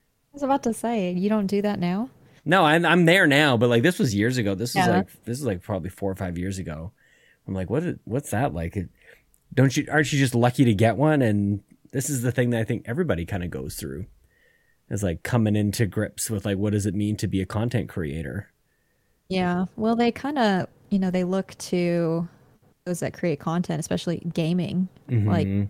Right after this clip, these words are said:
Speaker 1: they want to know if it's actually good or not. They
Speaker 2: Right.
Speaker 1: want to know your opinion,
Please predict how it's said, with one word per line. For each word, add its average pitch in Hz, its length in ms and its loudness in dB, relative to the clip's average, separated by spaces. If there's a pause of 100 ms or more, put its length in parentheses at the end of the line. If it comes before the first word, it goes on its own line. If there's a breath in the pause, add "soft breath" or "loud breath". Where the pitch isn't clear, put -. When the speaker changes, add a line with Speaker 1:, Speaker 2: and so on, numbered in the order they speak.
(120)
Speaker 1:
they 185 120 0
want 196 320 0
to 180 140 -2
know 170 440 2
if 160 180 -4
it's - 200 -8
actually - 420 -6
good 196 220 -4
or 190 100 -2
not. - 320 -6 (440 soft breath)
They - 140 -20
Speaker 2:
Right. 175 140 6
Speaker 1:
want 190 160 6
to - 80 -2
know 160 100 2
your 151 200 0
opinion, 165 600 0